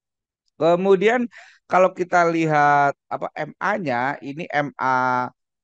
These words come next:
lima, ini agresif habis motong M A seratus, eh, maaf, M A enam puluh yang warna hijau. Dia bersiap ada M A seratus dua puluh di atasnya. Oh iya, kalau kita lihat Bollingernya, maka dia masih ngikutin Bollinger atas.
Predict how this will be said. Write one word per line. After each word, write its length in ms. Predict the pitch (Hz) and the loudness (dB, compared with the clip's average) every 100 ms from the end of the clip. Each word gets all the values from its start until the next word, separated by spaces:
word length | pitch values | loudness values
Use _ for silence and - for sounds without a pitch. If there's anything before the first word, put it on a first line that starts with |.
| 143 | -10
lima, 500 | 202 196 135 139 - | -8 -2 0 0 -2
ini 240 | 135 151 | -8 -6
agresif 580 | - 131 117 117 170 175 | -6 -6 -8 -6 -6 -4
habis 320 | 123 113 127 120 | -4 -4 -8 -8
motong 380 | 110 - - - | -6 -2 -4 -2
M 160 | 113 107 | -8 -6
A 200 | - 151 | -4 -4
seratus, 840 | 147 120 110 104 - 165 175 180 _ _ _ _ _ _ - | -4 -2 -2 -2 -2 0 0 -4 _ _ _ _ _ _ -10
eh, 120 | 127 | -6
maaf, 280 | 131 117 - _ | -4 -6 -8 _
M 160 | 131 - | -4 -2
A 80 | 147 | 0
enam 160 | 147 | -2
puluh 240 | 160 196 151 | 0 0 0
yang 80 | |
warna 240 | 135 135 139 | 0 -2 -2
hijau. 320 | 165 160 117 - _ _ _ _ _ _ _ _ _ _ _ _ | -6 -6 -6 -8 _ _ _ _ _ _ _ _ _ _ _ _
Dia 240 | 160 180 | -2 -2
bersiap 400 | 160 143 165 185 180 | 0 -4 0 0 2
ada 320 | 139 123 156 139 | -2 0 -2 0
M 200 | 139 123 | -4 -2
A 200 | 135 147 | 0 0
seratus 320 | 143 135 131 | 0 -2 -4
dua 200 | 127 127 | -6 -6
puluh 200 | 107 160 | -6 -4
di 40 | 135 | -2
atasnya. 480 | 120 113 - 107 85 _ _ _ _ _ _ - | -2 -6 -8 -12 -14 _ _ _ _ _ _ -4
Oh 80 | |
iya, 160 | 147 131 | -2 0
kalau 120 | 131 | -2
kita 120 | 131 | -2
lihat 160 | 143 135 | -2 -2
Bollingernya, 460 | 131 131 131 135 175 | -4 -6 -8 -6 -6
maka 240 | 147 165 | -4 -4
dia 160 | 156 165 | -4 -4
masih 280 | 156 - 143 | -6 -8 -12
ngikutin 240 | 131 160 | -10 -6
Bollinger 320 | 127 123 127 - | -2 0 -2 -4
atas. 520 | 123 117 101 - | -4 -4 -6 -12